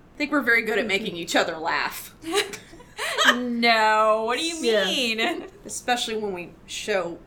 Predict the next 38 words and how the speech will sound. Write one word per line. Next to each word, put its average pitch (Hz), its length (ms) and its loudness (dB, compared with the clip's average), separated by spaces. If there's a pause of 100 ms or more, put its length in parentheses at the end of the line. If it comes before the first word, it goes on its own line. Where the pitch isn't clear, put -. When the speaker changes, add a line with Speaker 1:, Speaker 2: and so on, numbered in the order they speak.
(120)
Speaker 1:
each 196 220 -12
other 190 240 -2
what 185 220 -4
we 185 160 -10 (160)
attempt - 360 -10
to - 80 -12
make. - 360 -8 (240)
Speaker 2:
Oh, 254 260 -4
yes. 196 440 -4 (300)
Speaker 3:
You 214 120 -8
need 247 160 -6
to 214 80 -8
show 202 240 -6
the 160 80 -8
public - 560 -8
what - 120 -16
you 139 180 -14 (400)
attempted 294 480 -4
to 311 180 -2
make. 247 180 -2 (120)
That's 254 260 4
what 233 160 -6
you 214 80 -4
need 240 180 -2
to 240 100 -6
do. 262 360 -2 (440)
Speaker 1:
You 285 120 2
know, 311 320 8
Marion's 247 440 2
always 202 280 0
saying 190 320 -2
that 175 180 -4
he's 185 180 -10
gonna 190 160 -6
put 170 240 -8
me 160 140 -8
on, 151 240 -8
uh, 139 280 -8